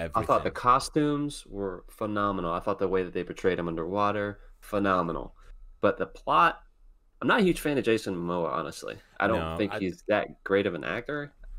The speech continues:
Speaker 2: I'm okay
Speaker 1: Please
Speaker 2: with
Speaker 1: don't kill
Speaker 2: Jason
Speaker 1: me.
Speaker 2: Momoa. I'm okay with him as an actor. I just think he was miscast as A-, Aquaman. I think it should have been someone else, personally.
Speaker 1: Yeah.
Speaker 2: And the chart saying the first, um, Aquaman movie is Wa-,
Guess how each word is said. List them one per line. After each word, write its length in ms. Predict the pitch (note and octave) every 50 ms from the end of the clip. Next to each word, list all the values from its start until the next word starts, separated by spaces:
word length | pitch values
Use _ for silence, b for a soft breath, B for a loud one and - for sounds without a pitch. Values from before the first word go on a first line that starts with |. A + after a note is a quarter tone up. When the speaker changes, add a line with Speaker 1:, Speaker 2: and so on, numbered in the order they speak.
| b b b - -
Speaker 2:
I'm 160 | - C#4 F#4
okay 200 | F4+ - - B2+
Speaker 1:
Please 80 | B2
Speaker 2:
with 120 | B2 B2+ A#2+
Speaker 1:
don't 20 |
kill 200 | A#2+ B2+ B2+ B2+
Speaker 2:
Jason 60 | C3+
Speaker 1:
me. 100 | C3+ C3+
Speaker 2:
Momoa. 100 | B2+ - - _ - -
I'm 140 | C3 D#3
okay 180 | F#3 F#3+ - F#3+
with 140 | E3+ E3+ -
him 80 | D#3
as 100 | C3 A2+
an 80 | G#2 - - -
actor. 340 | C#2 D#2 F2+ - - - G2 -
I 100 | E2+ F#2+
just 160 | G2 A2 G#2
think 120 | A2 G#2 -
he 80 | G2
was 140 | E2+ E2 C#2+
miscast 640 | D2 D2+ C#2+ - - - C#2+ C#2 D2+ D2 C#2+ - -
as 140 | C#2 C2 C2
A-, 100 | B1 - - -
Aquaman. 520 | C2 C2 - - D2+ D2 C#2 C2+ C2+ D2+
I 40 | C#2+ D#2
think 120 | E2 E2
it 40 | D2
should 140 | - - D#2+
have 80 | D2+ D2
been 80 | C#2
someone 340 | C2+ - C#2 C2 C2 C2 B1+
else, 320 | B1+ B1+ B1+ C2 C2+ -
personally. 680 | - - - C#2 B1+ B1 - - D2+ D#2+ E2+ F2+ F2+ F#2 - - b b b b b b b b b -
Speaker 1:
Yeah. 300 | G2 F2+ F2 F2 F2 F2 - - - -
Speaker 2:
And 400 | D#2 D#2 D#2 D#2+ D#2+ D#2+ D#2 D#2
the 40 |
chart 280 | - - F#2+ F2 D#2 D#2
saying 100 | - F2
the 60 | E2+
first, 540 | - - F#2+ F2 - - - - - - - -
um, 160 | E2+ D#2+ D#2
Aquaman 460 | - C#2 D#2 - - E2 D#2 D#2 D#2
movie 380 | D#2 D#2 D#2 D2 D2+ D2+ D2+ D2+
is 240 | D2+ C#2+ C#2+ D2+ D#2+
Wa-, 260 | D#2 D2+ D2+ D2+ C2+